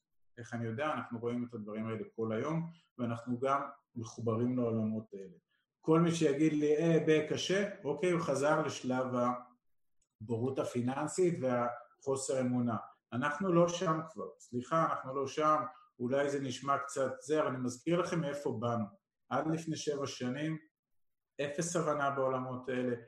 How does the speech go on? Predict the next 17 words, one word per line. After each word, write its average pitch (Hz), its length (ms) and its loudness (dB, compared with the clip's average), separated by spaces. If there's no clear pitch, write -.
אפס 165 300 -2
הבנה 147 340 0
בפיננסים, 127 800 -4
לא 127 160 6
יודעים 196 240 8
לקרוא 175 380 4
תלוש 170 220 2
משכורת, 147 560 0
חיים 147 300 4
מהתלושים, 185 840 4
רצים 127 400 0
אחרי 147 240 0
החיים. 127 440 0
היום 135 260 -2
אנחנו 139 300 -6
בפוזיציה 117 480 -4
אחרת. 107 340 -6